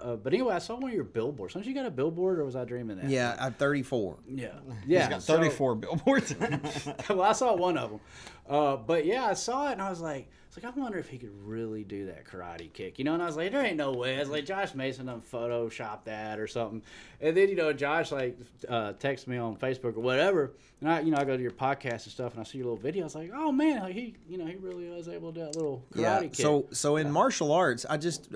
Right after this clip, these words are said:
Speaker 2: so Monday, every Monday night, I still go teach and do martial arts, and then I try to do a little workout during the week. But I'm a seventh degree in Taekwondo,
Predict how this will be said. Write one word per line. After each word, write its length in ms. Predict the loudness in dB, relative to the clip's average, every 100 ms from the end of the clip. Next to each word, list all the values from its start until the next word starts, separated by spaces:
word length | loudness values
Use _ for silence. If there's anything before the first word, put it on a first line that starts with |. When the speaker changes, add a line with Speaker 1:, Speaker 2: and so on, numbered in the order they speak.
| -4
Speaker 2:
so 220 | 2 4
Monday, 320 | 4 2 2
every 240 | 2 2 2
Monday 260 | 0 -2
night, 240 | 0 0 0
I 60 |
still 200 | 0 0
go 160 | 0 -2
teach 320 | -2 -4 -4
and 120 | -4
do 140 | -2 -2
martial 380 | -2 -4 -4 -2
arts, 360 | -2 -4 -8
and 160 | -8 -4
then 80 | -4
I 60 |
try 220 | -2 -2
to 60 | 0
do 280 | 2 2 2
a 20 |
little 220 | 2 2
workout 420 | 2 -2 -2 -2
during 220 | -2 -4 -4
the 60 |
week. 320 | -2 -4 -4 -14 -20 -20 -4
But 120 | 2
I'm 160 | 4 4
a 60 | 0
seventh 380 | 0 0 0 -2
degree 320 | -2 -2 -2
in 80 | -4
Taekwondo, 640 | -8 -6 -4 -2 -2 -4